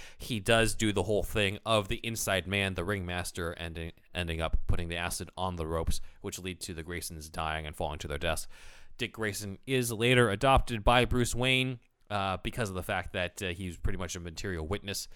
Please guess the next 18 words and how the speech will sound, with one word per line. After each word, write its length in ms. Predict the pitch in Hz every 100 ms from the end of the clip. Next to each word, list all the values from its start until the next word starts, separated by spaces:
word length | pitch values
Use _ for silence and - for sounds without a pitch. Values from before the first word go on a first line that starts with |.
| - -
to 160 | - 127
all 180 | 92 92
these 160 | 95
types 200 | - 92
of 60 | 85
things. 320 | 104 98 107
However, 360 | 95 92 85 85
Bruce 360 | 90 90 -
does 200 | - 92
not 220 | 92 95 98
immediately 480 | 101 120 110 95
reveal. 680 | 98 92 90 120 120 113 110 -
We 300 | 104 95 92
sort 260 | - 104
of 180 | 90 90 -
space 400 | - - 113 113
it 80 | 101
out 240 | 123 -